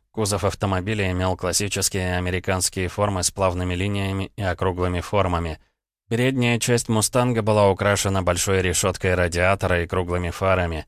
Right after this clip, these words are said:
Сзади располагались вертикальные фонари и небольшой спойлер. «До сотки разгоняется за шесть секунд». Виха, наконец, ожил, даже заулыбался. «Сейчас за ключами сбегаю, прокатимся».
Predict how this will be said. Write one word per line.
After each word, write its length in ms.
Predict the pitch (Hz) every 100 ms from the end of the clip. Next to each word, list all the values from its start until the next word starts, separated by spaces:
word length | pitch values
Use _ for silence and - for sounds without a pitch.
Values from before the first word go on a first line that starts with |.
| _ _ _ -
Сзади 400 | 90 95 127 131
располагались 680 | 131 - 113 107 113 123 113
вертикальные 640 | 107 98 98 107 101 95
фонари 440 | 87 95 92 92 110
и 40 |
небольшой 480 | 101 85 80 - 82
спойлер. 640 | - - 95 85 82 76 - _ _ _ _ _ _ _
«До 160 | - 80
сотки 380 | - 104 107 107
разгоняется 760 | 107 95 101 104 107 107 101
за 140 | 98 98
шесть 360 | 104 101 -
секунд». 640 | - 98 98 98 95 - - _ _
Виха, 320 | - 92 92 95
наконец, 520 | 90 95 95 95 -
ожил, 400 | 104 87 90 85
даже 240 | 82 85
заулыбался. 880 | 82 90 90 87 87 87 80 - 76 - _ _ _
«Сейчас 420 | - 92 117 117
за 120 | 110 110
ключами 520 | 117 110 120 117 110
сбегаю, 480 | 92 107 104 95 87
прокатимся». 840 | 90 85 101 87 80 78 71 -